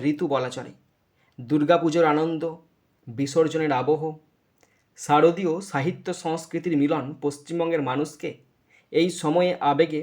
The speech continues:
ভরিয়ে তোলে। শরতের নির্মল আকাশ কবিদের হৃদয়ে নতুন স্বপ্ন ও সৌন্দর্যের সৃষ্টি করে। নেক্সট পয়েন্ট, হেমন্তের বৈশিষ্ট্য। কার্তিক ও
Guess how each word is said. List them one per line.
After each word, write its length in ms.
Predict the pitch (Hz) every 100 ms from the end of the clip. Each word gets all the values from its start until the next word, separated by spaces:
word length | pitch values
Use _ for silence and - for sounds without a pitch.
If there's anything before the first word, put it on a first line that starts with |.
| 190
ভরিয়ে 320 | 143 135 131
তোলে। 200 | 131 120 117 _ _ _ _ _ _
শরতের 460 | - 165 170 190 214
নির্মল 440 | 190 175 185 202 190
আকাশ 340 | 160 160 185 - -
কবিদের 380 | 156 180 190
হৃদয়ে 480 | 135 131 151 165 143
নতুন 320 | 180 143 151 170
স্বপ্ন 540 | - 156 - 160 131 -
ও 140 | - 147
সৌন্দর্যের 640 | - 135 131 156 151 156
সৃষ্টি 360 | 147 127 - -
করে। 180 | 110 - _ _ _ _ _ _ _ _ _ _ _ -
নেক্সট 300 | 151 170 -
পয়েন্ট, 240 | 180 185 - -
হেমন্তের 480 | 147 175 180 170 139 - -
বৈশিষ্ট্য। 560 | 127 131 131 143 - - _ _ _ _ _ _ _ _ _ _ _ _ _ _ _ _ _ _ _ _
কার্তিক 520 | - 165 170 - 240
ও 60 | 240